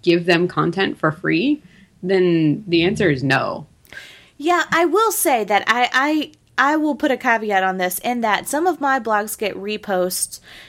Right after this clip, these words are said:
Speaker 2: to some collaborative blogs, which are ministers who are coming together to create something unique. So everybody is going into the pot together,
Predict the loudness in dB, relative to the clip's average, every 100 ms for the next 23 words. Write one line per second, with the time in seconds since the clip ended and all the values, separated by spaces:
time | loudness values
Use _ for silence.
0 | -8 -4 -2 0 0 -2 -4 -4 0 2
1 | 2 2 -2 -4 0 2 4 2 -2 0
2 | 2 4 2 2 2 2 0 0 0 0
3 | 0 0 0 0 0 -2 -2 0 2 2
4 | 0 -6 -6 -6 0 0 0 -4 -4 -2
5 | -4 -4 -6 -8 -8 -14 -20 -20 -20 -6
6 | 2 2 4 2 4 2 4 4 2 0
7 | 0 0 0 -2 -4 -4 -6 -2 -2 -2
8 | -4 -4 -4 -2 -2 -2